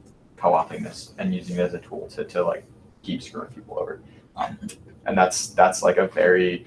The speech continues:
sorry, am I gonna get anyone in trouble with that? Um, <laughs>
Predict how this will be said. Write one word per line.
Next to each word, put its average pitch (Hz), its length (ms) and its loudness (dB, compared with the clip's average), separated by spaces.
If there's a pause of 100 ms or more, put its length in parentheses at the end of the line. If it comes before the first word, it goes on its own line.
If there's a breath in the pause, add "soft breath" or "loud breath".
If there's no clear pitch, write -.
(120)
sorry, 80 240 2
am 95 80 2
I - 20 6
gonna 101 140 4
get - 100 6
anyone 92 220 2
in - 80 -6
trouble 85 240 6
with 92 120 6
that? 101 220 4 (220 loud breath)
Um, - 280 6 (220)
<laughs> 285 560 4